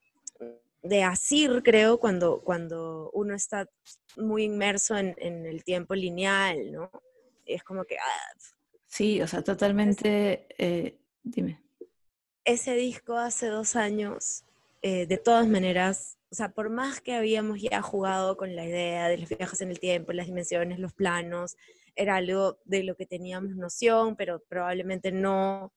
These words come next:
Speaker 1: la comprensión que podemos tener en este momento. Entonces, como que volver a eso, revisarlo, y,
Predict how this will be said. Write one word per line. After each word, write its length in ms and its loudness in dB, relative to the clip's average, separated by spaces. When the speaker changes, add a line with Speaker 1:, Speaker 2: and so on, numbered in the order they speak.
Speaker 1:
la 120 -6
comprensión 800 -4
que 120 -10
podemos 420 -12
tener 540 -8
en 200 -2
este 280 -6
momento. 840 -6
Entonces, 400 0
como 240 2
que 100 0
volver 400 -2
a 140 -4
eso, 280 -8
revisarlo, 960 -8
y, 300 -16